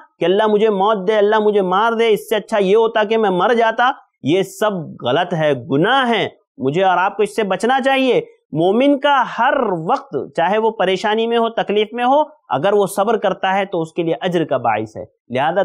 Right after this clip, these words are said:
तकलीफ परेशानी आए, सब्र करें, मौत की तमन्ना हरगिज ना करें। नाज़रीन, आज मैं इन्हीं चंद बातों से आपसे अलविदा कहता हूँ। इंशाअल्लाह फिर मुलाकात होगी कुछ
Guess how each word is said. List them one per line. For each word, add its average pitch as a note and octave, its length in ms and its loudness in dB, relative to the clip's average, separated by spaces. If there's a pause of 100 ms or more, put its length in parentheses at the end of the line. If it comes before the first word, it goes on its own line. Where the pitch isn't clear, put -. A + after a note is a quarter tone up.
तकलीफ G3+ 400 -2
परेशानी G#3+ 540 0
आए, A#3+ 200 0
सब्र B3 480 0
करें, A#3 240 2 (120)
मौत F3+ 280 -2
की G3+ 60 -8
तमन्ना D#3+ 460 -2 (360)
हरगिज A2+ 360 -4
ना G#2 160 -6
करें। F#2 280 -12 (320)
नाज़रीन, B3 440 0 (160)
आज A3 300 0
मैं A#3 240 0
इन्हीं G#3+ 320 -2
चंद A3 180 -2
बातों G3 280 0
से G#3 120 -4
आपसे F#3+ 420 -2
अलविदा E3 420 -2
कहता G3 320 -4
हूँ। G#3 220 -2
इंशाअल्लाह A3 500 0 (100)
फिर D4 140 -2
मुलाकात G#3+ 500 0
होगी G3 320 -2
कुछ A#3 220 -10